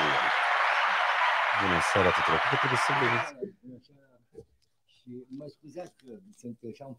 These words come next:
Speaker 2: popolit. Eu <laughs> nu vin direct din stradă, am stat puțin la căldură și nu m-am simțit nici inconfortabil, pentru că fie rece, fie frig, eu îmi reglez temperatura și nu mă deranjează nimic.
Speaker 1: Ce faceți, domnul Ioan? Cum sunteți?
Speaker 2: Mm,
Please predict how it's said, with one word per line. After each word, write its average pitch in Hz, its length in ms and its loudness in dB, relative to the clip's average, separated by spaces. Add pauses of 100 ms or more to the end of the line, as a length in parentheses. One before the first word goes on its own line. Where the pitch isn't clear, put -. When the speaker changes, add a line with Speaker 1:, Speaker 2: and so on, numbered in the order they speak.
Speaker 2:
popolit. 107 500 -12 (280)
Eu 120 160 -14 (680)
<laughs> 117 180 -4
nu 160 160 -8
vin 123 140 -2 (120)
direct 113 300 -4
din 104 80 -4 (100)
stradă, 95 360 -8 (140)
am 90 80 -12
stat - 300 -14 (180)
puțin - 260 -6 (100)
la 87 60 -8 (100)
căldură 95 440 -8 (580)
și - 240 -10
nu 170 80 -4
m-am 180 200 -2
simțit 170 400 -4
nici 170 260 -2
inconfortabil, 127 920 0
pentru 147 360 -6
că 147 140 -4 (460)
fie - 360 2 (120)
rece, 147 320 2
fie 139 280 2 (100)
frig, 160 360 -2 (280)
eu 156 240 0
îmi 151 160 0
reglez 147 380 2 (200)
temperatura 127 720 2
și 127 200 -6
nu 135 60 -2
mă 127 140 4
deranjează 117 520 2
nimic. 98 340 -2 (680)
Speaker 1:
Ce - 180 10
faceți, 76 320 12
domnul 69 220 10
Ioan? 71 160 10
Cum 82 120 4
sunteți? - 480 0
Speaker 2:
Mm, 233 360 12